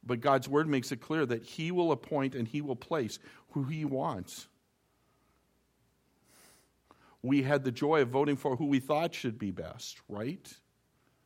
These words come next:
But what if God has a different idea of what he thinks is best? We have to trust him in that. Here's the truth. "For behold,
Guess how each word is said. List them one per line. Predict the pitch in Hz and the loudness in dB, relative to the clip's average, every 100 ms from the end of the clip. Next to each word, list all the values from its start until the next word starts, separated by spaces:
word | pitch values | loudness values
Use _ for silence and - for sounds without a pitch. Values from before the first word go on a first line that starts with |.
| _ _ _ _ _ | _ _ _ _ _
But | 110 117 | -4 -2
what | 131 147 | 0 -2
if | - | -4
God | 156 131 | -4 -2
has | 135 123 | -2 -4
a | |
different | 117 127 127 117 | -6 -6 -4 -4
idea | 110 120 120 | -6 -6 -8
of | 85 | -8
what | 104 98 | -8 -8
he | 101 | -8
thinks | 104 - | -10 -12
is | 92 | -16
best? | - - 98 - - _ _ _ _ _ _ _ _ _ _ _ - | -14 -16 -16 -20 -20 _ _ _ _ _ _ _ _ _ _ _ -8
We | 110 120 | -4 -4
have | 110 131 113 - | -4 -4 -6 -8
to | 107 | -14
trust | - 127 117 - | -8 -6 -6 -6
him | 107 95 | -6 -4
in | 92 | -4
that. | 90 82 - _ _ _ _ _ _ _ _ | -6 -10 -16 _ _ _ _ _ _ _ _
Here's | 151 143 135 | -2 -2 0
the | 123 | -4
truth. | - 117 98 - _ _ _ | -2 -2 -4 -8 _ _ _
"For | - 147 | 2 4
behold, | 131 120 170 139 107 | 4 0 2 4 2